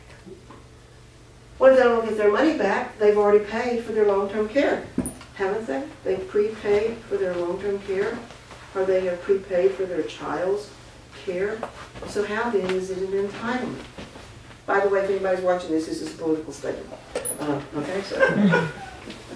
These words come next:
But tell me, I can't help it that the government did keep John and Sue's money separate from everybody else's. I can't help that.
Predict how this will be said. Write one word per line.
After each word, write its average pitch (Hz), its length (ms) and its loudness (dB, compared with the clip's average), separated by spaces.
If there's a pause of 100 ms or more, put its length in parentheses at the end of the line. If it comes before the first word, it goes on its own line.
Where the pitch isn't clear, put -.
(960)
But 440 140 4
tell 508 320 6
me, - 160 6
I - 160 4
can't - 180 8
help 247 200 8
it - 60 0
that 208 120 6
the - 60 2
government 214 320 6
did 208 160 6
keep 226 200 -2
John 196 220 10
and 190 100 6
Sue's 196 280 8
money 185 180 8
separate 190 320 6
from 196 100 6
everybody 165 320 6
else's. 190 280 4
I 185 80 6
can't 180 180 4
help 190 180 6
that. - 300 0